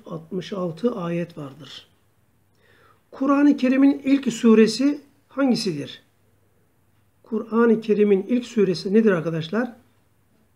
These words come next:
Fatiha suresi. Kur'an-ı Kerim açtığınız zaman görüyorsunuz zaten. Ne diyor? "Elhamdülillahi Rabbil Alemin" diye başlar.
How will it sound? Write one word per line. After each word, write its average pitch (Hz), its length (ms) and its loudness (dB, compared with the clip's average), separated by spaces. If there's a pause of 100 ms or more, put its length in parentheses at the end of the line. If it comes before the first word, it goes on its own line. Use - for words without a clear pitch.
(1200)
Fatiha 214 600 0
suresi. 143 560 -12 (3000)
Kur'an-ı 208 340 2
Kerim 208 240 2
açtığınız 196 480 4
zaman 175 260 0
görüyorsunuz 185 480 0
zaten. 170 420 -2
Ne 208 140 2
diyor? 226 260 0
"Elhamdülillahi 190 880 -2
Rabbil 180 300 -4
Alemin" 180 420 2
diye 156 180 -2
başlar. 139 420 -16